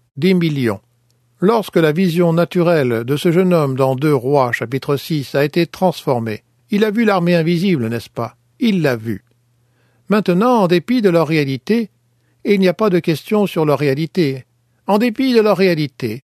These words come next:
le fait qu'il y a des millions d'entre eux, et pourtant les gens, pour la plupart, ignorent les saints anges.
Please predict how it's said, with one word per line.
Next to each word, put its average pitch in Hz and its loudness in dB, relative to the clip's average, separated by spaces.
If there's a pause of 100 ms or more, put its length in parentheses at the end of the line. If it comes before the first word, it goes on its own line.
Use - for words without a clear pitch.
le 185 2
fait 208 0
qu'il 208 -2
y 214 0
a 214 0
des 185 0
millions 202 2
d'entre 175 -2
eux, 107 -6 (520)
et 190 0
pourtant 220 0
les 208 2
gens, 202 -2
pour 190 -2
la 165 2
plupart, 175 0 (100)
ignorent 196 2
les 147 0
saints 127 -4
anges. 95 -8